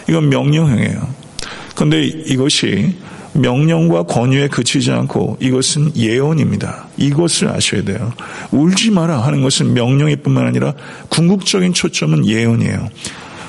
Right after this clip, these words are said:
예수께서 눈물을 멈춰주실 것이기 때문입니다.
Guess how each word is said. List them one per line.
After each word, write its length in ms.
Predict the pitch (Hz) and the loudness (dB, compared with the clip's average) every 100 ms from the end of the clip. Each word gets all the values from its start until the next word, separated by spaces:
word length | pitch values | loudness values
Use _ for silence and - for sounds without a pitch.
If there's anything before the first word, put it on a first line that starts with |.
| - - - | -18 -8 0
예수께서 600 | 127 131 147 - 139 135 | 0 2 0 0 0 2
눈물을 680 | 117 117 120 123 156 185 196 - - - - - - - - | 2 2 2 2 2 0 -2 -12 -18 -20 -20 -20 -20 -10 -2
멈춰주실 840 | 110 113 139 - 180 - 120 151 | 0 2 2 2 0 0 0 0
것이기 400 | - 113 - 147 | 0 -2 0 0
때문입니다. 720 | 156 196 202 110 - - - | 2 2 2 0 -2 -6 -10